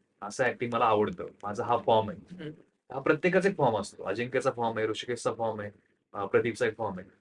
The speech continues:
Speaker 1: तर त्या पद्धतीनेच तो त्याच्या ॲक-, अं, ॲक्टरला बिल्ड करत असतो
Speaker 2: राईट.
Speaker 1: किंवा फीड करत असतो, ह्या गोष्टी आहेत बरं का, ह्या असं करायचं बरं का आपल्याला. तर मला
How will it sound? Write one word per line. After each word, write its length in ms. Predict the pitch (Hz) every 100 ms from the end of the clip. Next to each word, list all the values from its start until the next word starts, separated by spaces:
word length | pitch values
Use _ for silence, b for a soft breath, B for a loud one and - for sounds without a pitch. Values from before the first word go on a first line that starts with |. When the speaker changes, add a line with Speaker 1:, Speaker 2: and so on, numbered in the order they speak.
| _ -
Speaker 1:
तर 60 | 131 -
त्या 120 | 175
पद्धतीनेच 640 | 180 180 160 160 185 190
तो 60 | 185
त्याच्या 220 | 170 170
ॲक-, 220 | 156 -
अं, 180 | 127 113 117
ॲक्टरला 340 | - 143 143
बिल्ड 220 | 139 127
करत 160 | 127 113
असतो 560 | 98 - - _ -
Speaker 2:
राईट. 200 | 156 123 - -
Speaker 1:
किंवा 140 | 131
फीड 260 | 131 143 131
करत 140 | 120
असतो, 220 | 104 -
ह्या 100 | 104
गोष्टी 300 | 107 104 -
आहेत 220 | 107 98 95
बरं 160 | 113
का, 100 | 101
ह्या 160 | 92 101
असं 220 | 107 110
करायचं 340 | 107 95 90
बरं 120 | 107 107
का 80 |
आपल्याला. 240 | 95 95 90 _ _ _ _ _
तर 120 | 135
मला 180 | 143 151